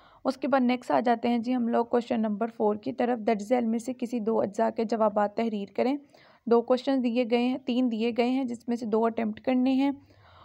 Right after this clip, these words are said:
उसके बाद नेक्स्ट क्वेश्चन देख लें आप लोग, तो क्वेश्चन नंबर फ़ाइव है हमारे पास,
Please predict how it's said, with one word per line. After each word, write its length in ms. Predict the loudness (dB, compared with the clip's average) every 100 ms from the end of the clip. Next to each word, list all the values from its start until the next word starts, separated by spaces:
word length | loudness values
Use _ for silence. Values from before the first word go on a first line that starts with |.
| -6 -4
उसके 220 | 0 2
बाद 160 | 4 4
नेक्स्ट 300 | 0 -2 -2
क्वेश्चन 340 | -2 0 0
देख 240 | 0 0
लें 100 | -2 0
आप 220 | 0 0
लोग, 140 | -4
तो 80 | -4
क्वेश्चन 340 | -2 -2 0 0
नंबर 400 | 0 2 2 0
फ़ाइव 340 | 0 0 2 0
है 80 |
हमारे 200 | 2 2 4
पास, 300 | 4 2